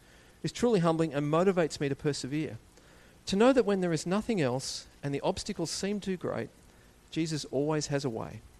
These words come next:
And prayer is the single most important thing I must do before anything else in all situations." A struggle to get there, difficulties on the way, but this incredible sense of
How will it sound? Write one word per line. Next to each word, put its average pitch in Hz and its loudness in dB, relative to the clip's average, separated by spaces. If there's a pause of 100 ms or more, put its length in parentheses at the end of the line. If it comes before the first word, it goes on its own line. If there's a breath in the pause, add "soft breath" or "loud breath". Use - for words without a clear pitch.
(460)
And 127 -6
prayer 175 -4
is - -8
the 120 -8
single 185 -6
most 143 -6
important 143 -6
thing 131 -6 (440 loud breath)
I 147 -2
must 170 -2
do 131 -4
before 123 -8
anything 165 -6
else 113 -8 (520 loud breath)
in 131 -4
all 120 -4
situations." - -10 (1000 loud breath)
A 147 0
struggle 185 4
to 139 -2
get 160 -2
there, 170 0 (120)
difficulties 160 2
on 135 0
the 127 -2
way, 151 0
but 139 -4
this 156 -2
incredible 220 -2
sense 170 -4
of 131 -2